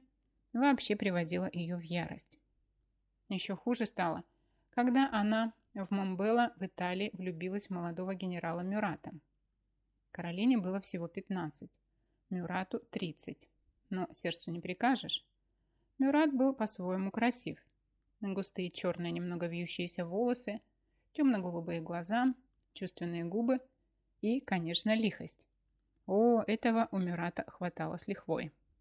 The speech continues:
Он, не задумываясь, стал любовником юной особы, чем привёл в шоковое состояние своего начальника. Наполеон прекрасно знал цену подчинённому –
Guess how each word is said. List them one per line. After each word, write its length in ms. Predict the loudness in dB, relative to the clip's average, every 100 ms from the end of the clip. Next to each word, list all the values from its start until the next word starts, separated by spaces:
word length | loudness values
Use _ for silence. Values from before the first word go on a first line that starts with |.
| _ _ _ _ _ _
Он, 320 | -2 4 4 4
не 100 | 0
задумываясь, 640 | -2 -2 -2 0 2 0 -2
стал 320 | -8 -2 0
любовником 580 | 0 -2 -2 -2 -2 -4
юной 320 | -2 -2 -4 -4
особы, 520 | -6 -4 -4 -4 -8 -12 _ _ _ _ _ 0
чем 240 | 6 6
привёл 400 | 6 4 4 2
в 40 | -2
шоковое 400 | -4 -2 0 0
состояние 560 | -2 -6 -4 -4 -4
своего 340 | -4 -4 -2 -2
начальника. 720 | -4 -4 -4 -4 -6 -10 -14 -16 _ _ _ _ _ _ _ _ _
Наполеон 460 | -2 2 4 6 4
прекрасно 560 | 2 2 2 0 -4
знал 220 | 0 0 0
цену 320 | 0 -2 -2
подчинённому – 840 | -4 -4 0 2 2 2 0 -6